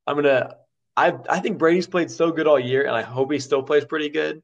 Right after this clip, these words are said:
to make it a good game. But I think he'll throw a couple picks, just like in the, in the Packers game.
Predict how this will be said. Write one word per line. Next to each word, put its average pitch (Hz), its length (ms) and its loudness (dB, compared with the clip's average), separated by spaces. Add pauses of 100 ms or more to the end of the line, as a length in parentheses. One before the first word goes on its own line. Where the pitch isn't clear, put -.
(340)
to 123 60 -6
make 139 160 0
it 143 60 -2
a 135 40 -6
good 131 180 -2
game. 131 340 0
But 123 140 4
I 135 80 4
think 151 160 -4
he'll 139 100 4
throw 135 200 6
a 117 40 2
couple 147 300 2
picks, - 500 0 (340)
just 131 220 -2
like 143 220 2
in 131 200 0
the, 127 180 -4
in 143 120 -6
the 143 80 -4
Packers 127 320 0
game. 143 400 -4